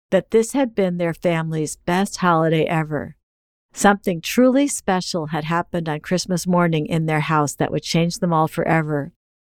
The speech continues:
The mom related that her seven children awoke on Christmas morning to find the gifts that Santa had brought them.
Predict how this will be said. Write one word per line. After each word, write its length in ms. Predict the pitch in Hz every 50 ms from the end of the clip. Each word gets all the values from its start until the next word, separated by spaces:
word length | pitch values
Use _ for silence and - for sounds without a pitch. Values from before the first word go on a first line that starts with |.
| _ _ _ _ _ _ _ _ _ _ _ _
The 100 | - 196
mom 340 | 190 214 220 233 277 320 370
related 600 | 415 381 302 240 190 170 160 151 165 160 151 - _ _ _ _ _ _ _ _ _ -
that 140 | 175 175 180
her 100 | 190 185
seven 480 | - - - 190 196 190 233 285 330
children 520 | 339 - - 220 185 170 175 180 180 170 - -
awoke 440 | 190 175 175 175 175 180 - -
on 80 | 165 147
Christmas 440 | - - 185 180 - - 208 220 -
morning 440 | 190 165 156 156 156 156 151 147 - _
to 100 | - -
find 320 | 170 - 170 165 190 208 220
the 80 | 220
gifts 280 | 214 - 180 170 - -
that 180 | - 160 139
Santa 380 | - - 160 156 151 147 - 160
had 120 | 156 -
brought 300 | - 151 147 147 139 -
them. 240 | - 147 123 98 113